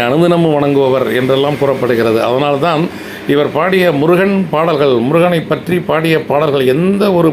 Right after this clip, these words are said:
பாடலுமே ஒரு, எ-, அனைத்து பாடல்களுமே ஹிட்டானது என்று சொல்லலாம். எந்த ஒரு பாடலுமே வீக் இல்லை, எதுவுமே ஒரு கேட்காத பாடலாக இருக்காது. இவர் பாடிய முருகன் பாடல்கள்,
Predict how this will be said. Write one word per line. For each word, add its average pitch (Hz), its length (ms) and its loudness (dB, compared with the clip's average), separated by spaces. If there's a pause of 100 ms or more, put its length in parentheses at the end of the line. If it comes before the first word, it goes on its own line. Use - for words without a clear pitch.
பாடலுமே 151 460 0 (640)
ஒரு, 143 120 2 (760)
எ-, 147 260 0
அனைத்து 202 320 0
பாடல்களுமே 196 400 0
ஹிட்டானது 180 420 0
என்று 147 200 0
சொல்லலாம். 127 300 0 (140)
எந்த 175 200 2
ஒரு 175 160 2
பாடலுமே 170 360 0
வீக் 165 260 -4
இல்லை, 120 160 0 (540)
எதுவுமே 170 320 2
ஒரு 180 140 2 (100)
கேட்காத 180 340 0 (100)
பாடலாக 160 400 0
இருக்காது. 127 400 0
இவர் 123 220 2
பாடிய 175 200 0 (100)
முருகன் 175 360 0
பாடல்கள், 151 400 0